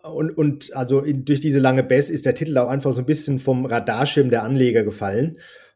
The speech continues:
Und ich veröffentlichte jetzt eine Studie aus folgenden Gründen. Also zum einen ist jetzt mal dieses ganze Thema des Korruptionsskandals erledigt und Gazprom, äh, sorry, Petrobras hat dadurch jetzt auch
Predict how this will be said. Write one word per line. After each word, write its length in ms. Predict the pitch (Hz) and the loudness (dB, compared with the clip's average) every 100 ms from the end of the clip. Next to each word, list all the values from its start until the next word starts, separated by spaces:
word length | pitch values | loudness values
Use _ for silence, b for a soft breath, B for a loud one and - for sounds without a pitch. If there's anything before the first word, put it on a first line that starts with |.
| _ | _
Und 540 | 135 135 131 - - - | 2 4 2 -4 -12 -6
ich 260 | 160 - - | -6 -4 0
veröffentlichte 500 | 175 185 185 185 175 | 2 4 0 2 4
jetzt 160 | 165 | 4
eine 180 | 156 143 | 4 2
Studie 320 | 139 202 208 | 2 0 2
aus 420 | 147 135 - - _ _ _ | 2 0 -2 -12 _ _ _
folgenden 460 | - 160 143 131 | 4 6 6 0
Gründen. 400 | 117 175 233 240 | 2 2 2 -2
Also 220 | 175 143 139 | -4 -2 -2
zum 200 | 139 139 | -2 -2
einen 460 | 127 160 185 180 B B B - | 0 0 0 -6 B B B -8
ist 140 | 135 | -4
jetzt 160 | 147 147 | -2 2
mal 140 | 139 | 2
dieses 280 | 131 127 127 | 2 0 0
ganze 340 | 143 151 139 | 0 0 -2
Thema 280 | 135 151 147 | 0 2 4
des 160 | 135 - | 4 0
Korruptionsskandals 1000 | 131 127 - 147 165 156 135 127 120 - | -2 -2 -2 -2 0 0 2 2 0 -2
erledigt 500 | 113 123 151 233 147 | -2 0 0 -2 -4
und 120 | 135 | 0
Gazprom, 560 | 139 139 - 151 147 - | 0 -2 -2 0 0 -2
äh, 200 | 143 147 156 | -2 -2 -2
sorry, 380 | - 131 117 104 - | 0 2 2 0 2
Petrobras 680 | 208 208 160 120 131 - b b b b | 2 4 2 2 -2 -4 b b b b
hat 280 | - 135 - _ | -4 -4 -6 _
dadurch 360 | 147 139 147 147 | 0 2 2 2
jetzt 420 | 147 - - - | -2 -2 -16 -14
auch 340 | 139 135 - | -6 -6 -6